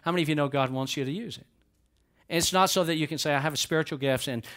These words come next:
let me tell you what my spiritual gift is, but I'm gonna do nothing with it." So if God has given you equally a talent, how many of you know that God wants you to use your talent? If God's given you a bus-, uh, an ability,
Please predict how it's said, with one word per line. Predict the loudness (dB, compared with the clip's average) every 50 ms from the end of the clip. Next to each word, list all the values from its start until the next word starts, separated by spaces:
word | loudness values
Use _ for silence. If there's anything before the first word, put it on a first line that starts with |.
| -10 -6 -2
let | -2
me | -2 0
tell | 0 0 0
you | 2 0 0
what | 0 0 0
my | 0 0
spiritual | -2 -2 -2 -2 -2 -2 -2 -4 -2
gift | -2 -2 0 0
is, | -2 -4 -4 -4
but | -4 -4 -2
I'm | -2 -2
gonna | -2 -4 -4 -4
do | -4 -4
nothing | -4 -4 -4 -4 -6 -6 -6
with | -4 -6 -6
it." | -8 -12 -14 _ _ _ _ _ _ _ _ _ _ _ -20 -20 -20 -16 _ -4
So | 0 2 4 6 4 4 4 0
if | -2 -2 2
God | 6 6 6 6
has | 6 2 0
given | 0 0 2 2
you | 2 2 2 2 0 -4 -12 _ _ 0
equally | 2 2 2 0 -2 0 2 2 2
a | 2
talent, | 0 0 2 4 4 4 4 2 2 -2 _ _ _ _ _ _ _ -4
how | 0 0
many | 2 2
of | 2 2
you | 2 4
know | 6 8 8 8 6 6 2 0 -4 -8 -4 -2
that | -2 0 2
God | 4 4 4 4 4
wants | 0 -2 -2 -2
you | -2
to | -2 0
use | 0 0 -2 -2 -2
your | -4 -6
talent? | -6 -6 -8 -8 -10 -14 -16 _ _ _ _ _ _ _ _ _ _ _ _ _ _ _ _ _ _ _ _ -4
If | -2 2
God's | 4 4 4 4 4
given | 0 -2 0 2
you | 2 4 4
a |
bus-, | 4 4 4 2 2 0 -4
uh, | -6 -2 0 0 2 4
an | 4 4 4
ability, | 2 2 0 0 -2 -2 -4 -8 -8 -10 -12